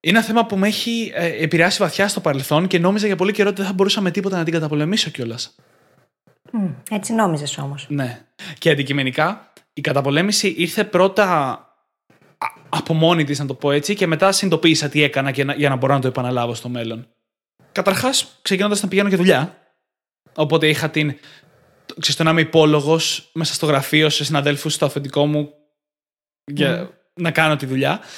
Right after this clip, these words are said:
Speaker 1: Και στη συνέχεια, φεύγοντας από τον εργασ-, από το εργασιακό περιβάλλον, να χτίσω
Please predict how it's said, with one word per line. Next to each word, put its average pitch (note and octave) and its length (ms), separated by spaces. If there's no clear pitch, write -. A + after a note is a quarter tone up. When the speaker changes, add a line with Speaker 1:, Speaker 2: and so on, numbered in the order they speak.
Speaker 1:
Και F3 120
στη E3+ 120
συνέχεια, G3 640
φεύγοντας F3 540
από C3 140
τον C3 240
εργασ-, B2 300
από C3+ 100
το C#3+ 60
εργασιακό C3+ 380
περιβάλλον, C#3+ 460
να C#3+ 100
χτίσω F3 460